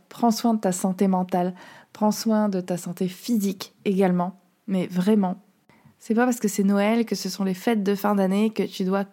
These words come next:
complètement t'oublier et te mettre de côté. Les fêtes, c'est pas censé être une contrainte. C'est pas censé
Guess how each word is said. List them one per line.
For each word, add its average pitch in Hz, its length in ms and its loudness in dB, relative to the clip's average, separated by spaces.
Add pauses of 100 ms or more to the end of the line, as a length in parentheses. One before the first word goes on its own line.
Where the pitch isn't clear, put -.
complètement 208 760 0
t'oublier 190 680 0
et 185 60 0
te 180 160 -4
mettre 190 380 0
de 180 120 0
côté. 180 380 -4 (500)
Les 202 160 4
fêtes, 233 400 -2
c'est - 200 -4
pas 208 180 2
censé 220 320 -2
être 214 180 -2
une 180 160 0
contrainte. 202 720 -4 (100)
C'est - 240 -2
pas 214 180 0
censé 233 460 0